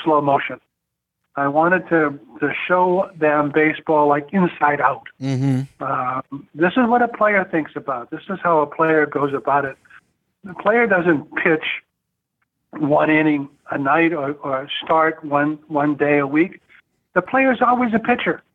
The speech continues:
Speaker 1: You wake up in the morning, you go to lunch, you go to, you go to dinner. You, you're always thinking about that pitcher or, or a hitter, about swinging at, at that ball. It's not a, a,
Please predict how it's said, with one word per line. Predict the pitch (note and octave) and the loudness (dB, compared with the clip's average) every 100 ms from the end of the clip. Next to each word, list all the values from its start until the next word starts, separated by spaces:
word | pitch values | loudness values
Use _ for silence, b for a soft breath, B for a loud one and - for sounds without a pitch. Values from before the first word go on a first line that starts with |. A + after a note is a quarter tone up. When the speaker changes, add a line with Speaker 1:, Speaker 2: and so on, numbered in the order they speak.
| _ _ _ | _ _ _
Speaker 1:
You | E3 | 0
wake | E3+ G3+ G#3 | 2 2 -2
up | G3+ | -2
in | F#3 | -2
the | F3 | -2
morning, | F3+ B3+ B3+ G#3+ F#3 F3 F3 | 0 -2 -2 -4 -8 -12 -10
you | E3+ | -4
go | D#3+ | 0
to | D3 | 0
lunch, | E3 A3+ A3 - | 2 0 0 -4
you | D#3+ | -2
go | D#3+ D#3 | 2 0
to, | D3 - - | -2 -12 -18
you | D#3 | -16
go | D3+ D#3+ | -6 -4
to | C#3+ C3+ - _ _ C#3+ | -4 -8 -16 _ _ -12
dinner. | C#3+ G#3+ A3 | -2 2 2
You, | F#3+ D#3+ - B _ | 2 0 -4 B _
you're | E3+ F3 | -4 -2
always | E3 G3 A3+ A3 G#3+ F3 - | 0 2 2 0 -4 -8 -10
thinking | F#3 F#3 F#3+ E3+ | -8 -8 -6 -6
about | D#3+ D#3+ D#3+ D#3 E3 _ _ _ _ _ | -6 -2 -2 -2 -6 _ _ _ _ _
that | D3+ C#3+ D3 - | -4 -4 -6 -2
pitcher | B3 A3+ D#3 C#3 | -2 -2 -4 -6
or, | - D3+ D#3 | -2 0 0
or | D3+ C#3 C#3 | -2 -2 -2
a | - D3 D3 | -2 -2 0
hitter, | G#3+ A#3 F3 | 0 2 2
about | D3 D3 D3 C#3+ - | 0 0 0 -2 -2
swinging | G3+ F#3+ D#3 D3 b b _ _ | 0 2 0 -4 b b _ _
at, | D3 D3 D#3 | -4 -4 -4
at | D3 C#3+ | -6 0
that | D#3 D3 D3 | 0 0 0
ball. | F3 A3 E3+ C#3 _ b b _ | 0 2 0 -4 _ b b _
It's | D#3+ D3+ | -10 -6
not | F#3 A3 A#3 | -2 2 2
a, | F#3+ - - | 0 -2 -8
a, | C#3+ D3 | -6 -6